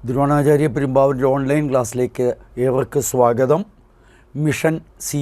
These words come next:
എസ് ഇ ബി ടു പോയിന്റ് സീറോ ബേസിക് ഇംഗ്ലീഷിലെ വോയിസ് എന്ന ചാപ്റ്ററിനെ അധികരിച്ചുള്ള ചോദ്യങ്ങളാണ് നമുക്ക് ഡിസ്കസ് ചെയ്യേണ്ടത്.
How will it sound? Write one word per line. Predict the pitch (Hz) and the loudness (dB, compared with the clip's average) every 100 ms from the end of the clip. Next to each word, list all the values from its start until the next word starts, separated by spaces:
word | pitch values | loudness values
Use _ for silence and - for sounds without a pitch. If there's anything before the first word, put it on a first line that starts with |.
| 147 | 0
എസ് | 151 - 139 | 2 2 0
ഇ | 127 | 0
ബി | 135 - _ - | -2 -4 _ -4
ടു | 147 - | -2 0
പോയിന്റ് | 139 139 131 | 2 2 0
സീറോ | - 131 123 143 - _ _ - _ 113 | -4 -2 0 0 -2 _ _ -20 _ -2
ബേസിക് | 147 170 - 175 151 | 2 2 0 -4 -4
ഇംഗ്ലീഷിലെ | 135 135 131 - 113 95 - - - | -4 -2 -4 -2 -4 -4 -10 -18 -2
വോയിസ് | 131 147 160 175 - - 127 | 2 4 4 0 -2 -4 -4
എന്ന | 135 117 | -4 -2
ചാപ്റ്ററിനെ | 131 120 - 127 135 147 _ - | -2 -2 -2 -6 -6 -8 _ -6
അധികരിച്ചുള്ള | 113 135 131 123 - 113 120 | -4 -2 -2 -4 -6 -6 -4
ചോദ്യങ്ങളാണ് | 123 120 135 127 117 117 | -4 -2 -2 0 0 0
നമുക്ക് | 117 104 120 | -4 -8 -10
ഡിസ്കസ് | 101 - 107 | -8 -8 -8
ചെയ്യേണ്ടത്. | 107 104 95 80 | -6 -6 -6 -8